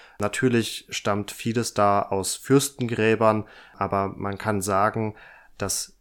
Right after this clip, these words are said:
wirklich die, das Know-how und die Technik zum Färben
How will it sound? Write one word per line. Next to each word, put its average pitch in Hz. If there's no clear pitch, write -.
wirklich 104
die, 92
das -
Know-how 101
und 104
die 101
Technik -
zum 95
Färben 127